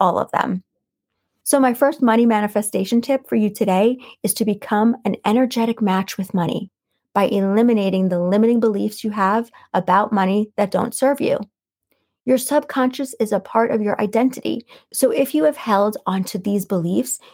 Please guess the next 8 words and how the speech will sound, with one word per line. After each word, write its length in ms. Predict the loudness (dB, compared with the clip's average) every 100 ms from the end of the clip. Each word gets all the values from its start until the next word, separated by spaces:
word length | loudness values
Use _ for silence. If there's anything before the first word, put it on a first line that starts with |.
| 0
you've 160 | 0 0
unintentionally 800 | 2 2 2 0 -2 0 -2 0 0
manifested 680 | 2 2 0 -2 -4 -4
more 180 | -2 -2
scarcity 720 | -4 -2 -2 -2 0 0 0 -2 -4
instead 340 | -4 -2 0 2
of 100 | 2
abundance. 720 | 2 2 2 -4 -8 -12